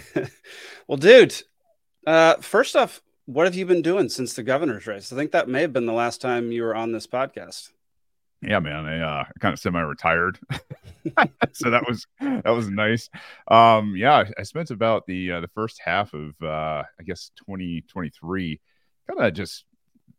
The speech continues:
Speaker 2: doing some, I don't know, some internal and external type of understanding, like, just, like, kinda taking stock of what is and, and where I wanna go. And I think I'm still trying to figure some of it out. I've got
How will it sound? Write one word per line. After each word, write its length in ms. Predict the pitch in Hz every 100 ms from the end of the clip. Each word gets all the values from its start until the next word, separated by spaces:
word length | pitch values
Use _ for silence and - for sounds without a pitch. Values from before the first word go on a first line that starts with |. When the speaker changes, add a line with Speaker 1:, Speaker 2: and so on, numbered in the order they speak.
| 80
Speaker 2:
doing 260 | 98 104
some, 500 | 92 92 85 76 73 - _ 69
I 140 | 76
don't 140 | 76 64
know, 180 | 58 - _ -
some 300 | - 95 80 -
internal 640 | 95 87 101 95 92 82 -
and 420 | 80 80 80 78
external 680 | 82 - - 90 87 82 - - _ _ -
type 260 | 101 90
of 240 | 82 76 - - _ _ _ -
understanding, 680 | 101 82 - 76 78 76
like, 200 | 95 127
just, 200 | - 131
like, 180 | 92 80 _ -
kinda 240 | 131 98
taking 360 | - 104 90 80
stock 400 | - 71 71 -
of 80 |
what 180 | 67 78
is 280 | 67 69 65
and, 260 | 69 69 71 - _ -
and 520 | 90 87 87 76 85 87
where 460 | 101 98 95 85 -
I 240 | - 85 95
wanna 300 | 90 87 80
go. 260 | 73 82 101
And 80 |
I 80 | 156
think 180 | 180 330
I'm 140 | 92
still 180 | - 113
trying 240 | 98 92 87
to 60 |
figure 320 | - 90 78
some 240 | 82 - 104
of 100 | 82
it 100 | 76
out. 240 | 71 76 -
I've 120 | 82
got 220 | 113 101